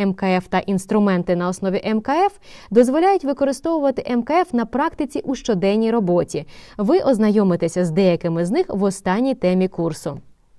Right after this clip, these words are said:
Наприклад, опитувальник професійної реабілітації WORK — це інструмент на основі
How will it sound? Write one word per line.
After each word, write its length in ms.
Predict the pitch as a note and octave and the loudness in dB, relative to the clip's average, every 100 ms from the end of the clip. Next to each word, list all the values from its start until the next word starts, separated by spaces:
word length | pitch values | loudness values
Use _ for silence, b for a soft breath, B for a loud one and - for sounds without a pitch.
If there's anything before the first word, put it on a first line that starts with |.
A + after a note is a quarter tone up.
| b b A3+ | b b 2
Наприклад, 520 | B3+ - G4 F4+ E4 | 2 4 2 2 0
опитувальник 760 | C#4 F4 G4 D4 G3+ F3+ E3+ - | -2 0 2 2 2 2 0 -4
професійної 680 | G#3 A#3+ A3+ A#3 A3 G#3 G3+ | -2 -2 0 0 2 0 0
реабілітації 760 | G#3 G3+ G3+ G#3 G3 - G#3 | 0 0 2 2 2 0 -2
WORK — 460 | F3 E4 G4+ - - b b | 0 0 -2 -6 -20 b b
це 140 | - | -2
інструмент 800 | A3+ G3+ F#3+ - G3+ A3 F#4 F#4+ | 0 2 0 -2 0 0 0 -2
на 140 | A#3 F#3+ | 0 0
основі 360 | F#3 G3+ G#3 | 0 0 0